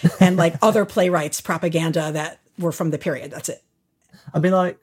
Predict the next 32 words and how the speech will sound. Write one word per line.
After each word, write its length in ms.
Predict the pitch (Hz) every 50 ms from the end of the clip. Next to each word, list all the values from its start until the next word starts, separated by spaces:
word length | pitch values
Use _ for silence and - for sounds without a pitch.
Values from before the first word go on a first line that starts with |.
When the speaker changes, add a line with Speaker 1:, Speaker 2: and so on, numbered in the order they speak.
| _ -
Speaker 2:
this 160 | 165 - 208
is 100 | 185 156
one 120 | 170 170
of 80 | 151 131
the 80 | 123
fun 200 | - - 123 120
things. 280 | 120 - 110 101 101 131
Like, 140 | 131 151 -
do 100 | - 202
you, 60 | -
you 60 | 185 185
know, 100 | 196 196
King 220 | - - 185 175
Lear 260 | 160 156 156 151 147 143
was 140 | 139 131
actually 440 | 143 139 - - 147 143 135 127 117
originally 680 | - 131 127 131 131 - - 123 123 120 120 120 113 -
a 100 | - 117
mythological, 880 | 117 123 - - 123 120 110 - 113 - - 123 117 113 113 113 -
um, 440 | - 117 113 113 110 110 110 107 104 - _ _ _ _ _ _ _ _ _ - - _ _ _ _ _ _ _ _ _ _ _ _ _ -
uh, 680 | - 123 117 117 117 117 117 117 113 113 113 113 104
figure, 560 | - - - 147 123 - 98 95 92 82 85 -
a 80 | - 123
Brittonic 460 | - 127 - - 135 123 123 - - -
mythological 560 | 151 120 117 - 127 120 107 - - - 113
figure 260 | - 120 113 107 113
about 220 | 107 113 113 110 -
six 160 | - - -
hundred 240 | 123 113 113 107 113
A 100 | 110 107
D. 220 | 131 123 101 95 - _ _ _ _ _ _ _ _ _ -
Speaker 1:
No. 800 | 254 175 180 196 247 320 381 349 208 170 151 151 156 170 180 170